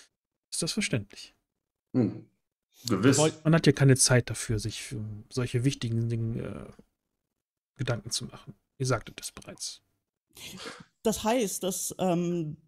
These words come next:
Speaker 3: der Überfluss dadurch kommt, dass, hm, korrigiert mich, wenn ich falsch liege, die Bauern wissen, was sie anpflanzen und wann sie es anpflanzen.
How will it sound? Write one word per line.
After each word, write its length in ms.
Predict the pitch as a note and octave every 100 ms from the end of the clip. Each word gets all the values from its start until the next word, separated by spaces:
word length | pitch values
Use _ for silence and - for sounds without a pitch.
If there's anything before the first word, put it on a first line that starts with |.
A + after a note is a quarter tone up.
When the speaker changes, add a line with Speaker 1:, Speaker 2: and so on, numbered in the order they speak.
| -
Speaker 3:
der 180 | E3 -
Überfluss 540 | F#3+ E3 E3 E3 -
dadurch 400 | D3+ E3+ D#3 D#3
kommt, 640 | - E3+ D3+ D3+ - -
dass, 680 | D3+ C3 D3 - - - - _ _ -
hm, 220 | C3 - _ _ _ _ -
korrigiert 480 | - E3+ D#3+ G3 -
mich, 120 | F3
wenn 120 | E3+
ich 100 | D3+
falsch 300 | E3 F3+ F3
liege, 240 | F3 E3+ F#3 - - - - -
die 240 | E3 - F3+
Bauern 720 | G3+ G#3+ G#3 F3+ F3+ F3 - - _ _ _ -
wissen, 760 | E3 A3+ - - F3 E3 E3 - _ -
was 300 | D#3+ F3 -
sie 140 | E3+
anpflanzen 680 | D#3 E3 - - - - E4 - _ _ _ _ _ _ _ _ _ -
und 160 | C#3
wann 200 | C3 D3
sie 160 | C#3+ C#3
es 120 | B2+
anpflanzen. 640 | D3+ D3 - - - -